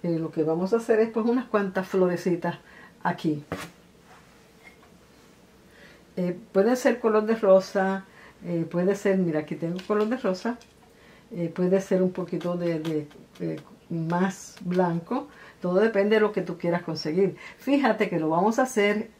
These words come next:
en el color siempre en el color oscuro. ¿Por qué? Para que se note. Sí, eh, se puede notar en esta área de acá, pero tendrías que ponerle un poquito más de blanco.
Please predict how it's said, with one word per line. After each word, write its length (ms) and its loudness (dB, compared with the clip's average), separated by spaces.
en 420 4
el 200 4
color 580 2
siempre 640 4
en 160 2
el 140 2
color 440 0
oscuro. 920 0
¿Por 220 -6
qué? 260 0
Para 300 2
que 100 -2
se 160 -2
note. 400 -2
Sí, 280 -8
eh, 180 2
se 160 2
puede 220 4
notar 580 2
en 220 2
esta 240 2
área 160 4
de 60 4
acá, 380 0
pero 280 6
tendrías 420 6
que 100 -6
ponerle 680 2
un 240 -2
poquito 340 0
más 140 0
de 100 -2
blanco. 600 2